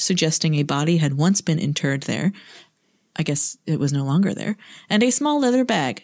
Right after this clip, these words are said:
cinched with a string. Inside the bag was a collection of ancient drug paraphernalia.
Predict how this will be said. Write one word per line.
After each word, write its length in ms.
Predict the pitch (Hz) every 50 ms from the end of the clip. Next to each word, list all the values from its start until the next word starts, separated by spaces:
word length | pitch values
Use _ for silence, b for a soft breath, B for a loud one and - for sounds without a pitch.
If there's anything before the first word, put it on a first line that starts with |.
| _ -
cinched 440 | - - - 302 285 294 - - -
with 120 | 240 233
a 40 | 226
string. 420 | - - - - - - 180 185 - _ - - _ _ _ -
Inside 460 | 165 180 - - 180 127 135 233 - - _ _ _ -
the 100 | - 143
bag 260 | - 113 113 117 - B B B B B B
was 140 | 196 202 208
a 80 | 214
collection 500 | - - 254 214 190 196 - - 226 208 202
of 180 | - 160 165 - _
ancient 480 | 240 311 370 359 - 370 359 - - -
drug 320 | - 285 269 254 226 -
paraphernalia. 760 | - 208 190 185 175 175 175 165 160 156 151 143 135 - 170